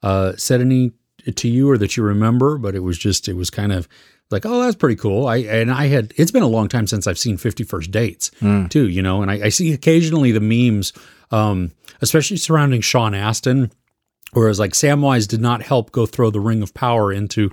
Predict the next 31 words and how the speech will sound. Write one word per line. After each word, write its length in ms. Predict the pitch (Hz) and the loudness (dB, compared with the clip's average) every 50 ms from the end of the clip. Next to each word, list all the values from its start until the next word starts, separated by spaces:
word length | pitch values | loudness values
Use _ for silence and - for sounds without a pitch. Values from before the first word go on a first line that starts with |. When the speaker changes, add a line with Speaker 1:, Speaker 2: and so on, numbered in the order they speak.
| - | -4
Speaker 2:
<laughs> 420 | - - 143 151 214 - 226 240 220 | -2 2 4 4 4 4 2 2 2
Speaker 1:
um, 460 | 190 104 98 92 95 95 95 107 - _ _ _ - | 0 0 -2 -4 -6 -8 -10 -10 -14 _ _ _ -8
you 180 | 139 123 117 | -2 0 2
know, 140 | 117 113 104 | 2 2 0
Mount 300 | 104 110 110 107 95 95 | 0 0 0 -2 -2 -2
Doom 480 | 98 113 123 123 120 110 101 95 95 90 - - - - _ | 0 2 4 4 4 2 2 0 -4 -6 -8 -14 -20 -18 _
so 160 | - - 139 | -2 0 2
that 160 | 113 107 95 | 2 2 0
you 140 | 104 120 120 | 0 -2 0
could, 260 | - - 135 117 107 | 0 0 0 0 0
so 120 | - - 123 | 0 0 0
that 120 | 110 104 | 0 0
he 140 | 95 131 123 | 0 -2 0
could 160 | - 131 107 | 0 0 0
be 80 | 113 107 | 2 2
remembered 500 | 104 104 101 107 113 117 113 107 104 95 | 2 2 2 0 0 2 2 0 0 0
as 360 | 95 90 87 82 - - - - | 0 -2 -2 -4 -6 -8 -8 -6
what, 240 | 107 98 85 85 90 | -6 -6 -6 -4 -2
Doug 360 | 90 110 107 113 123 135 143 135 - _ _ _ _ _ - | 0 2 2 2 2 0 -2 -4 -6 _ _ _ _ _ 2
or 80 | 120 113 | 4 4
whatever 480 | 117 123 117 98 90 - - - 185 | 4 4 2 0 -4 -2 2 2 2
<laughs> 0 | |
from, 340 | - - - 135 - 143 - | 2 2 0 -2 0 0 0
Speaker 2:
<laughs> 40 | - | 2
Oh. 160 | 101 90 98 92 | 2 2 2 2
Speaker 1:
from 180 | 87 85 78 | 2 2 0
Fifty 400 | - - - 127 147 - - 165 | -2 -4 -6 -6 -6 -6 -6 -6
First 340 | 147 - - 165 135 - - 123 | -6 -4 -4 -4 -4 -2 -2 -2
Speaker 2:
Oh, 20 | |
Speaker 1:
Dates." 200 | 113 98 101 98 - | 0 0 -2 -4 -4
Speaker 2:
shame. 420 | - - 101 95 90 82 85 90 | -2 0 0 0 -2 -4 -6 -10